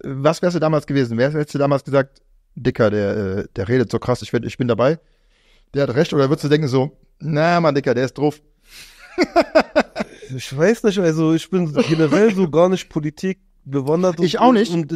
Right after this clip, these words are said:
Speaker 2: lass mich auch nicht gern so von, äh,
Speaker 1: Ich hab
Speaker 2: so
Speaker 1: auch null
Speaker 2: Anführern
Speaker 1: Ahnung.
Speaker 2: mit, mitreißen und
Speaker 1: Okay.
Speaker 2: so. Also ich bin da voll der
Speaker 1: Aber nicht mal, wenn du denkst so, „Mann, Dicker, der sagt das, was ich auch denke“, oder der, der catcht mich irgendwie, oder wärst du so, „Mann, Dicker, das ist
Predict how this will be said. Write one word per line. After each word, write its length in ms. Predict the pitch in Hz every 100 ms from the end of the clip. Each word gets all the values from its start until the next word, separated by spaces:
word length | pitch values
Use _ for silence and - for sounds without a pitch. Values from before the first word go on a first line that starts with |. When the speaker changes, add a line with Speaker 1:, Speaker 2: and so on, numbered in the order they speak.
| 147
Speaker 2:
lass 140 | 185
mich 140 | 180 202
auch 160 | 185
nicht 260 | 180 180 -
gern 320 | 135 151 170 160
so 160 | 151
von, 240 | - 156 143 _ _ _ _ -
äh, 120 | 127
Speaker 1:
Ich 100 | 123
hab 60 | 156
Speaker 2:
so 60 | 156
Speaker 1:
auch 80 | 170
null 120 | 196
Speaker 2:
Anführern 280 | 190 214 151
Speaker 1:
Ahnung. 100 | 147
Speaker 2:
mit, 180 | 175 147
mitreißen 1120 | 165 - _ _ 127 147 147 139 - 147 139
und 160 | 131 123
Speaker 1:
Okay. 220 | 131 123
Speaker 2:
so. 40 |
Also 340 | 127 127 131 127
ich 160 | 117
bin 220 | 143 143 131
da 140 | 131
voll 220 | - 143
der 120 | 139 143
Speaker 1:
Aber 120 | 160
nicht 160 | 220
mal, 100 | 220
wenn 80 | 190
du 60 | 165
denkst 200 | 180 180
so, 420 | 170 156 156 _ _ _ _ _ _
„Mann, 360 | - - 135
Dicker, 240 | 131 - 110
der 120 | 117
sagt 220 | 139 151
das, 120 | 135
was 160 | 127 131
ich 60 | 120
auch 140 | 139
denke“, 220 | 135 123
oder 140 | 127 117
der, 260 | 123 117 _ -
der 120 | 123
catcht 320 | 120 - - 147
mich 120 | 120
irgendwie, 340 | 127 120 143
oder 140 | 147 131
wärst 220 | 139 -
du 40 |
so, 320 | 113 117 107 _ _
„Mann, 140 | - 101
Dicker, 160 | 127 107
das 140 |
ist 40 | -